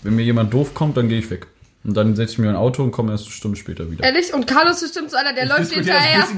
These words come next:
Speaker 3: den letzten
Speaker 2: <laughs>
Speaker 3: Punkt aus. Möchte ich, ich, ich, das,
Speaker 1: Meine
Speaker 3: ich ne-,
Speaker 1: Schwester
Speaker 3: ich
Speaker 1: und
Speaker 3: nehme
Speaker 1: ich
Speaker 3: jedes
Speaker 1: auch, also
Speaker 3: Wort auf die Goldwaage auf und ich diskutiere alles aus.
Speaker 1: Wenn ich mich mit meiner Schwester streite, sie ist da so ähnlich wie Carlo, dass sie das dann auch klären will. Und sie
Speaker 2: Äh.
Speaker 1: sagt, sie muss das klären und ich muss das auf keinen Fall klären. Ich finde, wenn man sich streitet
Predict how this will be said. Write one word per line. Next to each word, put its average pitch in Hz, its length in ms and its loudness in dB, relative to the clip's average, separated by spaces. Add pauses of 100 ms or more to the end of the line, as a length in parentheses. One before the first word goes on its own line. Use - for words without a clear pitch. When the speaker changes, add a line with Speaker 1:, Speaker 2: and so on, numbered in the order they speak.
(140)
Speaker 3:
den 165 80 -4
letzten 175 560 -4
Speaker 2:
<laughs> - 40 -18
Speaker 3:
Punkt 190 400 -2
aus. - 80 0 (960)
Möchte 170 260 -4
ich, 160 200 -4
ich, 175 240 -6
ich, 175 140 -6
das, 175 220 -6 (240)
Speaker 1:
Meine 151 160 0
Speaker 3:
ich 185 100 -4
ne-, 196 60 2
Speaker 1:
Schwester 196 160 0
Speaker 3:
ich 165 80 -2
Speaker 1:
und 180 80 0
Speaker 3:
nehme 196 160 0
Speaker 1:
ich 165 100 0
Speaker 3:
jedes 196 160 2
Speaker 1:
auch, 131 60 -2
also 131 100 -4
Speaker 3:
Wort 185 180 2
auf 175 140 -4
die 165 100 -8
Goldwaage 127 560 -2
auf 113 160 0
und - 100 2
ich - 80 6
diskutiere 160 520 -2
alles 156 220 -2
aus. 107 300 -6
Speaker 1:
Wenn 123 80 -2
ich 135 100 -6
mich 139 120 -6
mit 143 120 -4
meiner 131 140 0
Schwester 156 360 -4
streite, 123 360 -2
sie 123 100 -4
ist 127 120 -6
da 147 80 -4
so 127 80 -4
ähnlich 131 300 -4
wie 117 60 -8
Carlo, 139 520 -2 (400)
dass 127 220 0
sie 135 100 0
das 127 220 2
dann 139 160 0
auch 120 100 -2
klären 151 440 2
will. 110 260 0
Und 113 100 -2
sie 285 60 6
Speaker 2:
Äh. - 40 6
Speaker 1:
sagt, - 160 4
sie 139 60 4
muss 151 220 2
das - 180 -2
klären 156 320 0
und 113 80 0
ich 117 120 -6
muss 139 260 2
das 151 120 -4
auf 127 120 -4
keinen 180 240 -2
Fall 143 160 -2
klären. 185 240 0
Ich 127 80 -4
finde, 147 200 -2
wenn 127 80 2
man 117 120 2
sich 107 160 -6
streitet 175 560 -4